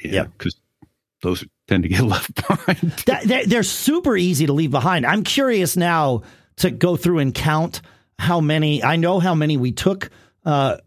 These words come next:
Speaker 2: to when we flew to Athens. I'm curious how many of them made it back and how many are stuck in various outlets, either
Speaker 1: Right,
Speaker 2: in the,
Speaker 1: around Europe. <laughs>
Speaker 2: the, the Airbnb that we stayed in in Athens or on the cruise ship or whatever. But yeah,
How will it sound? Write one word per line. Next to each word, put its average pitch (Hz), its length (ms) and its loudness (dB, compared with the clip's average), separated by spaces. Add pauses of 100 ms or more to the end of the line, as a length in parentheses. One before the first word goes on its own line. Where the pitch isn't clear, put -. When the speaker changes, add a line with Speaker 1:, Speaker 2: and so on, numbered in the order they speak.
(200)
Speaker 2:
to 135 580 0
when 139 220 0
we 127 80 2
flew 165 220 0
to 156 60 2
Athens. 190 460 0
I'm 139 140 0
curious 160 420 0
how 139 140 2
many 135 240 2
of 117 100 0
them 117 140 2
made 113 160 0
it 107 80 -4
back 117 260 0
and 98 100 2
how 104 120 2
many 107 240 2
are 92 80 0
stuck 110 320 -2
in 104 120 0
various 104 380 0
outlets, 98 540 -2 (340)
either 95 340 0
Speaker 1:
Right, 90 120 0
Speaker 2:
in 107 80 2
the, 107 120 0
Speaker 1:
around 104 300 0
Europe. 95 280 0
<laughs> - 180 -4
Speaker 2:
the, 175 300 0
the 151 200 2
Airbnb 151 560 4
that 143 100 4
we 139 100 2
stayed 143 280 2
in 139 140 4
in 131 100 2
Athens 131 480 2
or 120 100 2
on 120 80 2
the 117 60 2
cruise 127 240 0
ship 127 240 0
or 110 100 0
whatever. 101 440 0
But 82 240 -4
yeah, 76 320 -4